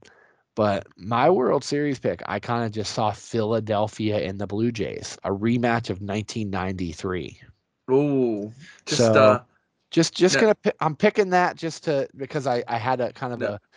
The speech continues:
Speaker 1: a, a vision of it.
Speaker 2: No, no, uh, no Mitch Williams and, uh, Joe Carter.
Speaker 1: Touch 'em all, Joe. You'll never have a bigger moment than this.
Speaker 2: <laughs>
Speaker 1: I don't remember that as a kid. I was only six, seven years old, but I've,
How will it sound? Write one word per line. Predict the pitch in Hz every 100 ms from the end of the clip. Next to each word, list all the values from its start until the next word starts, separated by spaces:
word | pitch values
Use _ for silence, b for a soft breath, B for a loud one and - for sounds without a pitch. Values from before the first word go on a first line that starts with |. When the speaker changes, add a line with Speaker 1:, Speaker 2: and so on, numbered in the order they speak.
| b b
Speaker 1:
a, | -
a |
vision | 110 135 127 120
of | 85 80
it. | 80 _ _ -
Speaker 2:
No, | 147 143
no, | 147 151 147
uh, | 139 131 120
no | 143 143
Mitch | 143 139 143
Williams | 135 135 135 127
and, | 135
uh, | 120
Joe | 113 123
Carter. | 113 123 131 131 117 _ _ _ _ _ _ _ _ _ _ _ _
Speaker 1:
Touch | - 262 -
'em | 392
all, | 392 370 294
Joe. | 320 330 320
You'll | 285 294
never | 392 403 403
have | - 370
a | 330
bigger | 381 359 349
moment | 359 381 359 339
than | 339
this. | 320 277 - - b b b
Speaker 2:
<laughs> | 240 175 -
Speaker 1:
I | 156
don't | 208 226
remember | 160 147 147 147
that | 143 127
as | 110
a | 113
kid. | 135 120
I | 113
was | 110
only | 110 104
six, | - 117 -
seven | - 110 107
years | 104 101
old, | 104 104
but | 98
I've, | 92 90